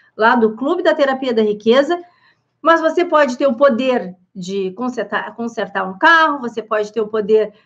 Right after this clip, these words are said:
de ter uma loja pra embelezar as pessoas, você pode ter qualquer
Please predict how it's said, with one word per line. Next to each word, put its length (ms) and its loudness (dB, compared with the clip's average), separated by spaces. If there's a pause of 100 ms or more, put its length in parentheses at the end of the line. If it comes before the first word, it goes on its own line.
(140)
de 140 -12
ter 480 2
uma 220 -2
loja 540 4
pra 220 -2
embelezar 460 -2
as 120 -8
pessoas, 520 0 (240)
você 240 -10
pode 260 -2
ter 180 0 (360)
qualquer 400 2